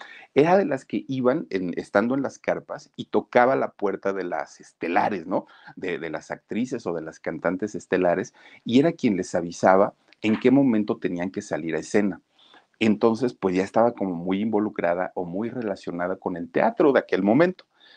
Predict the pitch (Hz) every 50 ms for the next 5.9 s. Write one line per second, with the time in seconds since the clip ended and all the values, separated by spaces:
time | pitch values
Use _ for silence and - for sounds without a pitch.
0 | _ - - 156 147 - - _ _ _ _ _ _ _ _ _ - - 113 117
1 | 120 127 123 143 185 226 311 359 254 160 127 104 95 92 95 113 120 113 113 107
2 | 90 - - 85 87 82 85 90 104 107 - - 92 87 98 - - 110 131 170
3 | 214 - - 285 339 320 - 214 - - 95 87 90 - - 85 87 98 101 -
4 | - - - 95 87 85 80 87 101 104 104 98 92 85 85 90 - - - -
5 | 104 95 90 90 92 95 98 95 104 120 127 120 98 - - - -